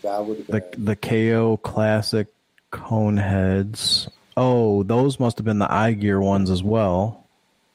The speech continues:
Speaker 2: No, I don't know
Speaker 1: Uh,
Speaker 2: which
Speaker 1: no,
Speaker 2: ones.
Speaker 1: not
Speaker 2: I don't
Speaker 1: eye
Speaker 2: know.
Speaker 1: gear. Uh, these were straight knockoffs, 'cause remember back then the Coneheads, uh, came in a BotCon exclusive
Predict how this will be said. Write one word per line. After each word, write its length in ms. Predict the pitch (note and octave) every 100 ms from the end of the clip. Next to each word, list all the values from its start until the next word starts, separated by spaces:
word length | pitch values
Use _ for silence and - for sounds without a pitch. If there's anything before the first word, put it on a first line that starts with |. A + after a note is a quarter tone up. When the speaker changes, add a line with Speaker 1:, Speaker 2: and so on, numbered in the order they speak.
| _ A2+
Speaker 2:
No, 400 | B2+ G2+ G2+ A2+
I 140 | C3
don't 160 | A#2+ C#3+
know 140 | C#3+
Speaker 1:
Uh, 40 | B2+
Speaker 2:
which 100 | G#2
Speaker 1:
no, 100 | G#2+
Speaker 2:
ones. 200 | G2 F#2
Speaker 1:
not 120 | -
Speaker 2:
I 40 |
don't 100 | A#2+
Speaker 1:
eye 140 | A#2+ G#2+
Speaker 2:
know. 60 |
Speaker 1:
gear. 300 | G#2 A2+ A2 -
Uh, 100 | C3 B2+ -
these 300 | C#3 D#3+ D3
were 140 | D#3+ C3
straight 540 | - - C3 B2+ C3+ - G#2+
knockoffs, 800 | A2+ A2+ A2+ - G#2+ G#2 G#2+ - -
'cause 280 | B2+ A2+ - - - - A2
remember 460 | A#2+ C3 D3+ D#3
back 360 | - B2 A#2 -
then 300 | C3 C#3 B2+
the 340 | A2+ G#2+ G2+ - -
Coneheads, 720 | C#3 C#3+ D3 D3 A#2+ - - - A#2+
uh, 240 | A2 G2+ F#2 - B2+
came 280 | B2 B2 A#2+
in 240 | A2+ G#2 - - -
a 120 | G#2 - -
BotCon 680 | G#2 G#2 G#2+ - A#2 A2+ G#2+
exclusive 880 | F2+ - - - A2+ B2+ - G#2+